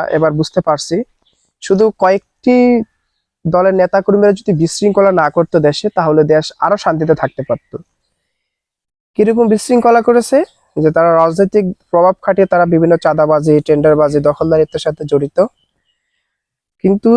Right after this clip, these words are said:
এবারে এই আব্দুল জব্বারকে, ভোক্তাধিকারের এই কর্মকর্তাকে প্রশংসা করতে হয় এবং ধন্যবাদ জানাতে হয় তাকে। তার যে কাজগুলা একেবারে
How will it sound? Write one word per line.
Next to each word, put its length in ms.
এবারে 360
এই 160
আব্দুল 360
জব্বারকে, 540
ভোক্তাধিকারের 600
এই 60
কর্মকর্তাকে 680
প্রশংসা 440
করতে 340
হয় 260
এবং 160
ধন্যবাদ 400
জানাতে 340
হয় 180
তাকে। 240
তার 160
যে 120
কাজগুলা 500
একেবারে 440